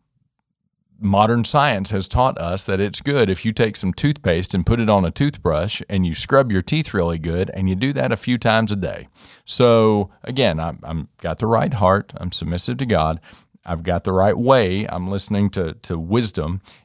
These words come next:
and then I'm doing the right thing. So that's kinda how I approach that. So it's not that, that I say, "God, give me wisdom," and all of a sudden the answer comes immediately. Um, sometimes,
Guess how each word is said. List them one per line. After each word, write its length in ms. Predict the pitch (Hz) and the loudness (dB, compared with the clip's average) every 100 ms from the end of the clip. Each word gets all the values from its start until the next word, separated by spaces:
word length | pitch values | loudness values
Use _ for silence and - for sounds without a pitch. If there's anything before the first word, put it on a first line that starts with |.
| _ | _
and 380 | 104 95 92 90 | -4 -2 -2 -4
then 140 | 92 95 | -4 -4
I'm 160 | 87 | -2
doing 260 | 85 85 82 | -2 -2 -4
the 80 | 76 | -4
right 260 | 73 67 - | -4 -4 -8
thing. 320 | 65 57 - | -16 -16 -18
So 380 | 80 - - - - _ _ _ _ _ _ _ _ | -16 -14 -14 -16 -20 _ _ _ _ _ _ _ _
that's 180 | 120 117 | 0 2
kinda 220 | 123 107 | 2 4
how 200 | 95 87 | 2 2
I 180 | 85 80 | 0 -2
approach 420 | 76 - 73 - | -4 -8 -8 -10
that. 320 | - 69 - | -8 -8 -8
So 140 | - 98 | -4 -2
it's 120 | - | 2
not 220 | - 156 | 4 4
that, 160 | 117 87 - - - | 2 -4 -8 -20 -4
that 100 | 107 | 0
I 60 | |
say, 180 | 104 107 | 2 2
"God, 300 | 101 110 110 | 2 4 4
give 140 | 107 101 | 2 2
me 100 | 98 | 2
wisdom," 380 | 104 104 98 | 2 2 0
and 120 | 92 90 | 0 2
all 140 | 92 | 2
of 80 | 90 | 2
a 60 | |
sudden 280 | 87 101 90 | 0 0 0
the 120 | 87 | 0
answer 320 | 87 85 - 76 | -2 -4 -6 -6
comes 420 | 90 80 76 71 | -4 -4 -6 -8
immediately. 720 | - 87 90 82 - - 64 69 _ _ _ _ | -6 -4 -2 -2 -6 -12 -14 -16 _ _ _ _
Um, 500 | 92 87 78 73 90 - _ _ _ _ _ - | -2 -2 -2 -4 -10 -16 _ _ _ _ _ -20
sometimes, 880 | - 107 120 151 120 131 156 - - | -8 -2 2 2 4 2 -2 -6 -12